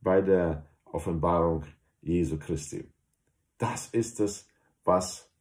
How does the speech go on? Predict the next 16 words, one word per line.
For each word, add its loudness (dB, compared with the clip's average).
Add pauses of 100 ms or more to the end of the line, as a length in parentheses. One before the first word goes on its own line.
(120)
uns 4
erwartet. -4 (1500)
Also 6
wer 10
bin 8
ich? 2
Ich 6
bin 2
ein 4
Kandidat, 2 (1300)
ein 2
Erbe 6
Gottes. 0 (1500)
Ich 2
bin, 4
äh, 2